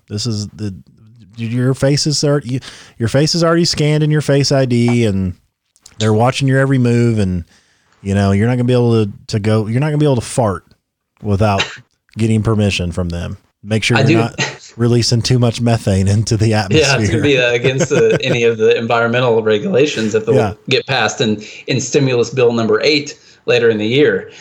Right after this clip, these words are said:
Speaker 2: Um, so yeah, it's just, uh, this isn't good. I do think that we are about to see the largest growth of government, uh, and government power,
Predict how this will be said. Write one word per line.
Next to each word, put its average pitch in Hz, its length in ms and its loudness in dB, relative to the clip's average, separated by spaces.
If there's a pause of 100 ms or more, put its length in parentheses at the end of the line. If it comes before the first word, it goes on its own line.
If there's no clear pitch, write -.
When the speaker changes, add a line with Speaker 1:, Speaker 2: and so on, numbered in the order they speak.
(240)
Speaker 2:
Um, 120 420 -2 (320)
so 147 480 0
yeah, 190 300 2
it's 160 200 -4
just, - 420 -4 (160)
uh, 113 120 -20 (320)
this 170 500 -6
isn't 165 320 -2
good. 151 240 4
I 127 120 2
do 143 180 0
think 165 240 -4
that 151 100 0
we 135 120 0
are 127 40 2
about 120 280 0
to 117 60 -4
see 117 200 -4
the 107 160 -2
largest 139 560 0
growth 120 340 2
of 113 220 -2
government, 120 540 -2 (360)
uh, 107 340 0
and 110 200 -2
government 120 420 -2
power, 143 580 0